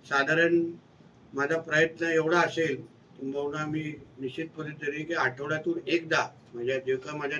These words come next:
दौरा, दोन तीन दिवसाच्या दौऱ्यामध्ये एक दिवस या कक्षामध्ये पालकमंत्री म्हणून मी जनतेसाठी उपलब्ध असेन. म्हणून आठवड्यातून एकदा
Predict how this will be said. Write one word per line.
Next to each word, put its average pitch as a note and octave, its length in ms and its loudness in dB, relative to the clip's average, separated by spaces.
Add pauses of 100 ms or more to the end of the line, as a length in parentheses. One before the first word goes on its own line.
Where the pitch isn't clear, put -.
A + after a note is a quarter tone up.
दौरा, C#3+ 380 0 (560)
दोन C#3+ 180 0
तीन D#3+ 180 0
दिवसाच्या D3+ 420 -2
दौऱ्यामध्ये C3+ 680 0 (800)
एक D#3+ 240 2
दिवस E3+ 340 8
या D#3+ 120 2
कक्षामध्ये D#3+ 680 0
पालकमंत्री D3+ 680 -2
म्हणून D#3+ 340 -4
मी D#3+ 120 -2
जनतेसाठी C#3 560 -4
उपलब्ध C3+ 420 -6
असेन. C#3+ 360 -2 (880)
म्हणून D3 220 -2
आठवड्यातून E3+ 540 4
एकदा D#3+ 360 6